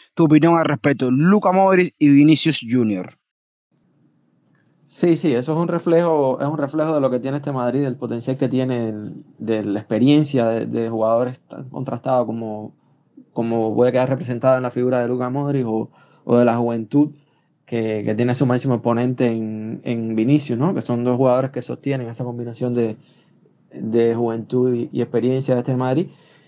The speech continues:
Speaker 2: Y en este partido específicamente los dos son clave. Modric,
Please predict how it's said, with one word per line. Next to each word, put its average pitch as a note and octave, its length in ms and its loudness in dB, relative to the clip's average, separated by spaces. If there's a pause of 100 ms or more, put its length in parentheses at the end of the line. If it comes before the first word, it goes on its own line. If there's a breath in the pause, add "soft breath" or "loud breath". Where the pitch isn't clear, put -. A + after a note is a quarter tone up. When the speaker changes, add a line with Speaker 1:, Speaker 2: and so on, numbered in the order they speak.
(160 soft breath)
Speaker 2:
Y C3 100 2
en B2+ 80 4
este C#3 160 2
partido D3 580 4
específicamente C#3 1160 -2
los A2+ 160 -4
dos B2 160 -4
son C#3 160 -4
clave. C3 520 0
Modric, A#2+ 680 -6